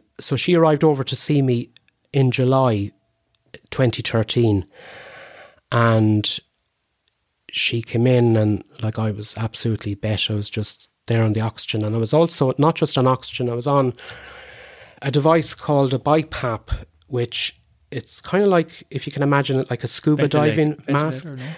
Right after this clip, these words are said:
Speaker 1: Yeah, it's a ventilator. It's called a non-invasive ventilator. So it's, it's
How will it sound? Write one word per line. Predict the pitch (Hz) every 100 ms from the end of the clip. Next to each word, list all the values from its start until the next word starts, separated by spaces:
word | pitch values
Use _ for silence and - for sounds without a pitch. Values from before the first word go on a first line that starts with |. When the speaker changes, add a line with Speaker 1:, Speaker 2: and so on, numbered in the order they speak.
| -
Speaker 1:
Yeah, | 208 196
it's | 147 -
a |
ventilator. | 185 233 - 170 147 147
It's | -
called | - 208 185
a | 170
non-invasive | 170 165 151 147 175 - 135 - -
ventilator. | 139 117 - 123 117 110 - - - - -
So | - - 143 135 -
it's, | 131 - - -
it's | 139 139 -